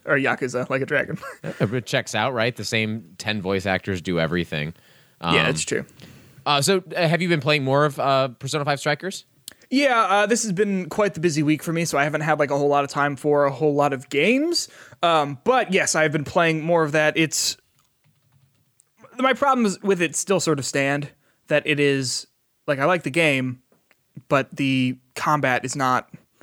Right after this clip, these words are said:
Speaker 1: like, I, I just wish it was a sequel in the same genre of Persona five. Um,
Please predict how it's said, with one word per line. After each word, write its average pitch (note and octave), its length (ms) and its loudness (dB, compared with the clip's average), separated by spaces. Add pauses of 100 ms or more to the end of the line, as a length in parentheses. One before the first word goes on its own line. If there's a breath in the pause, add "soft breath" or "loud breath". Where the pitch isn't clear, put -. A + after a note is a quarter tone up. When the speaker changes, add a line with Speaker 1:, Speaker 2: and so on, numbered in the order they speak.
(680 soft breath)
Speaker 1:
like, D#3 100 0
I, F#3 100 2 (100)
I F#3+ 100 2
just F#3 180 0
wish F#3 220 0
it F3+ 80 0
was D3 200 -2
a C3 240 -2 (800)
sequel C#3 600 0
in C3+ 220 -6
the C3+ 100 -4
same C3+ 560 -4 (440)
genre C#3+ 580 0
of C3+ 540 -6 (440)
Persona C3 340 0
five. A#2+ 380 2 (400 loud breath)
Um, C#3 320 0